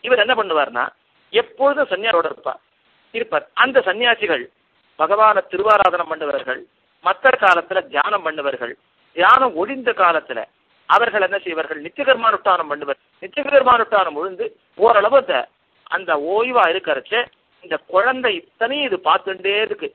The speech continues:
அந்த இடத்தை விட்டே நகராது. இதன் இடத்துல இருக்கக்கூடிய ஒரு ஆணுகூல்ய புத்தி, ஆபிமுக்கியத்தை, பகவத் ஆபிமுக்கியத்தை பார்த்து அவர்கள் இறங்கி என்ன சொல்றான்னா பகவானுடைய சரித்திரங்கள் எல்லாத்தையும் சொல்லிக் கொடுப்பா. ஓய்வு காலத்துல, ராத்திரி காலத்துல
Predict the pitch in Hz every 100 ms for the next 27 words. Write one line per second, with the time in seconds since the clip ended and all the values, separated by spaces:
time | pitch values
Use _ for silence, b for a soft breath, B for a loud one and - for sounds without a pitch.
0 | _ _ 151 147 180 196 185 202 208 143
1 | 165 156 127 - _ _ _ _ 180 196
2 | 196 214 247 277 269 226 214 202 185 165
3 | 135 139 240 254 233 190 156 160 143 156
4 | 131 202 208 226 220 185 - 139 143 208
5 | 156 185 208 196 175 - 139 127 135 -
6 | - 277 - _ _ _ _ - 151 196
7 | 185 156 220 226 277 175 - _ _ _
8 | _ _ _ _ _ - 196 190 151 143
9 | 151 220 - _ _ _ 151 156 254 247
10 | 214 165 - 160 - 220 196 175 135 170
11 | 196 196 196 208 160 151 147 131 - -
12 | _ _ _ 220 214 180 160 147 165 139
13 | 160 - 156 127 127 113